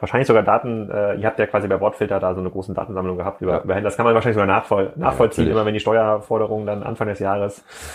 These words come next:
Speaker 1: dann eintreffen, dann gibt's so einen Dip <laughs> in der Anzahl
Speaker 2: Also
Speaker 1: der
Speaker 2: ein paar
Speaker 1: Händler.
Speaker 2: weg. Ja,
Speaker 1: Ja,
Speaker 2: ja.
Speaker 1: genau, das kann man, das, äh, das kann man schon messen. Okay, aber diese Tools, die gibt es heute. Ähm, das führt aber aus meiner Sicht, also ob das jetzt so ein Freight Hub ist oder, ähm, andere Im-, Import-Tools oder auch Abwicklungstools für die,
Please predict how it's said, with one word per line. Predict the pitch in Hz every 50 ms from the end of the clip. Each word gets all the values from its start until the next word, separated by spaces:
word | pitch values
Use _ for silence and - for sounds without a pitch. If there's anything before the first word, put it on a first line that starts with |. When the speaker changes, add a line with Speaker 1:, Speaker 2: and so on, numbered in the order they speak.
| - - -
Speaker 1:
dann | 98 -
eintreffen, | - - 123 135 131 - 131 131 127 135
dann | 113 98
gibt's | 98 104 -
so | 110
einen | 101 95
Dip | 98 165 - - - - - - - - -
<laughs> | 165 139 -
in | 143
der | - -
Anzahl | 110 104 101 101
Speaker 2:
Also | 95 95
Speaker 1:
der | 98 98
Speaker 2:
ein | 107
paar | 98 92
Speaker 1:
Händler. | 95 95
Speaker 2:
weg. | - - - _ - - - -
Ja, | 92 92
Speaker 1:
Ja, | 87
Speaker 2:
ja. | 87 101 101
Speaker 1:
genau, | 101 95 92 90 92 98
das | - 92 -
kann | - 104
man, | 98 92 90 90 -
das, | - 95 - - -
äh, | - 92 87 85 85 85 85 95 104 -
das | 92 -
kann | - 92
man | 92 90
schon | - 90 87
messen. | 87 87 - 92 80 - _ -
Okay, | - - 117 - 160
aber | 147 143
diese | 151 151 156 147 143 - - _ _ _ _ - -
Tools, | - 175 175 185 208 254 269 - - _
die | - 147
gibt | 135 147 147 -
es | 180 185
heute. | 196 190 208 240 - 285 311 320 - _ - _
Ähm, | - 139 151 156 160
das | 139 - -
führt | - - 233 -
aber | - - 101
aus | 101 -
meiner | 143 220 254 160 98
Sicht, | 110 170 - 110
also | 107 95 87 85 - - -
ob | - - -
das | - -
jetzt | 92 -
so | - 87
ein | 87
Freight | - - 113 147 -
Hub | 139 120 - -
ist | - 120 107 - -
oder, | 95 95 90 85 82 82 80 - -
ähm, | 95 92 -
andere | - 107 113 113 107 98
Im-, | - 98 92
Import-Tools | - 104 101 - - 104 113 120 - - 131 117 -
oder | 104 98
auch | 95
Abwicklungstools | - - - - 143 147 143 135 123 123 - - - 127 120 117 113 -
für | - 113
die, | 107 104 104 107 107